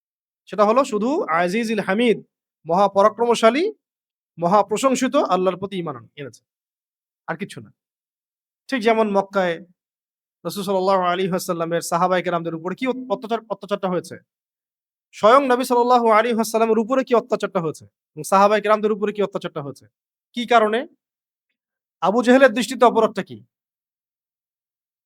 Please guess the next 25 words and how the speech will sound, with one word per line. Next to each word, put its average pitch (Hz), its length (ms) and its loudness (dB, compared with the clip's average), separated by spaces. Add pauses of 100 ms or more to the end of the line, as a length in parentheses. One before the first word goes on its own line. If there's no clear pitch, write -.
(440)
আবু 196 220 2
লাহাব, 233 340 6
উতবা, 226 240 0
সাইবাদের 226 380 2
দৃষ্টিতে 226 340 -4
অপরাধটা 214 420 0
কি? 135 240 -16 (760)
শুধু 294 280 2
এক 233 240 4
আল্লাহর 208 260 0
প্রতি 180 200 -12
ঈমান 147 160 -14
আনা। 110 180 -20 (440)
আর 156 160 -12
এ-, 170 200 -8
এ-, 190 180 -4
এবং 196 180 -4
এই 190 60 0
সূরাটা 202 280 -6
কিন্তু 196 160 -4
মাক্কি 190 260 -8
সূরা। 139 260 -14 (680)
সাহাবীদেরকেই 220 640 -4
তো 214 280 -4 (500)
এখানে 170 440 -8